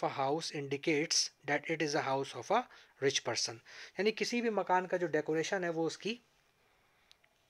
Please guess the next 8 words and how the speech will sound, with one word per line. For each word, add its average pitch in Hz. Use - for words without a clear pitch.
उस -
शख्स -
की 196
जिससे 151
आपको 156
बातचीत 135
करनी 147
है 202